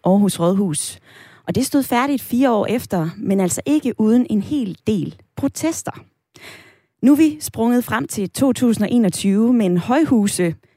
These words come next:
store bygningsværker, det er noget, der fortsat vækker debat. Og de fleste højhuse, de er i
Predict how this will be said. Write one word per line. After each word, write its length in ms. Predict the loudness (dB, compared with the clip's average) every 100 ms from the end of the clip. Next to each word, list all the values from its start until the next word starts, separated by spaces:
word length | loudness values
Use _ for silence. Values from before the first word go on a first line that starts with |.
| _
store 420 | -6 2 2 2 0
bygningsværker, 760 | -4 -2 -4 -6 -6 -8 -10 -12 _ _ -20 _ _ -4
det 140 | -2
er 60 | 0
noget, 260 | 2 0
der 80 | 0
fortsat 680 | -4 -2 -4 -2 -4 -6 -8 -6
vækker 340 | -2 0 -2 -8 -6 -4
debat. 580 | -2 -2 -4 -8 -12 -16 -20 _ _ _ -20 -20 -20 -20 _ _ _ -2
Og 80 |
de 100 | 0
fleste 340 | 0 0 0 0
højhuse, 680 | 2 2 4 2 0 -2
de 280 | -2 -2 0
er 220 | 0 0 -4
i 220 | -8 -4